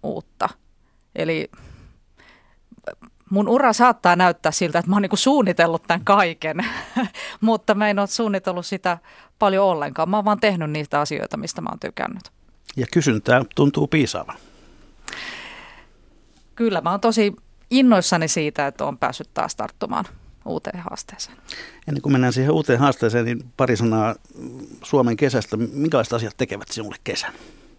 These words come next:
Speaker 1: Öm, ensimmäisenä tulee mieleen mansikkapelto. Mä oon, kuten sanoin, kotoisin maalta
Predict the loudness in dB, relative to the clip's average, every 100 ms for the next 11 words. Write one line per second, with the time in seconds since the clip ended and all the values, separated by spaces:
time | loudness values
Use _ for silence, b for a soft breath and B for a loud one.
0 | B B B B B B B B B _
1 | -6 -2 0 0 -2 -6 B B B 0
2 | 2 2 2 2 -2 0 0 0 -4 -6
3 | -6 -4 -4 -6 -8 -8 -6 -6 0 -2
4 | -2 -10 -20 _ 0 0 0 -6 -4 2
5 | 4 8 8 6 2 -4 -4 -6 -6 -4
6 | -4 -4